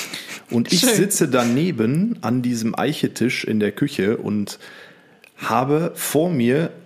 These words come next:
Speaker 1: ein Nutella-Brötchen, was angebissen ist von mir.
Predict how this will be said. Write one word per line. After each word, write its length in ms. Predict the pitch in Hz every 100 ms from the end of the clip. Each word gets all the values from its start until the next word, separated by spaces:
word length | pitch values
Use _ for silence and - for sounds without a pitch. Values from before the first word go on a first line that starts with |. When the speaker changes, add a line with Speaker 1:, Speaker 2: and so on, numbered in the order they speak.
| - _ -
Speaker 1:
ein 240 | 123 135
Nutella-Brötchen, 1040 | 127 127 180 156 101 101 147 - 139 143
was 260 | 120 - -
angebissen 640 | 139 127 95 90 - 92
ist 320 | - 160 -
von 220 | - 156 156
mir. 320 | 170 254